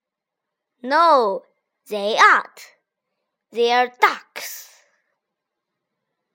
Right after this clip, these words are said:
Let's learn. These are sheep.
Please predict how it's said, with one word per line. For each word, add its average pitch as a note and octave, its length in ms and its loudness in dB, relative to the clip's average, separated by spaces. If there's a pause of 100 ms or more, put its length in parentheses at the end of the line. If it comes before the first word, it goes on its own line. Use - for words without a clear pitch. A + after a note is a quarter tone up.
(640)
Let's - 320 -6
learn. E4 480 0 (1120)
These D#4+ 380 -4
are A3 220 0
sheep. D#4 460 -8